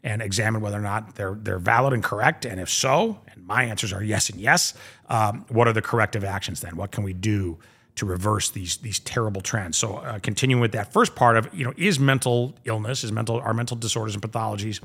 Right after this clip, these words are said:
on the rise? Well, tragically, overdose deaths as one of the important metrics show us that, yes, they're rising massively. So let's look at this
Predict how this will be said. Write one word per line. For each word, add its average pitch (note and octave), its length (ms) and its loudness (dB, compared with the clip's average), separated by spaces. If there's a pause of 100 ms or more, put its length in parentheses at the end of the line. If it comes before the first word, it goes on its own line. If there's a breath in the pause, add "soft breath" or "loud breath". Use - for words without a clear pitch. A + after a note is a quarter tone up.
(580 loud breath)
on A2 420 2
the A#2 200 -6
rise? B2+ 500 4
Well, G#2+ 380 0
tragically, B2 1080 0
overdose A2 680 2
deaths - 880 -2
as G2 280 -8
one G#2+ 180 0
of A#2 60 -2
the A#2 100 -2
important A2+ 440 -2
metrics C#3 440 -2 (360 loud breath)
show A#2 280 4
us A2 160 2
that, A2 240 -8
yes, F#2+ 300 -2
they're A#2 180 -2
rising G2+ 680 -4
massively. F#2 640 -8
So - 160 -4
let's G2 200 -6
look G2+ 120 -6
at F#2+ 100 -6
this G#2+ 220 -2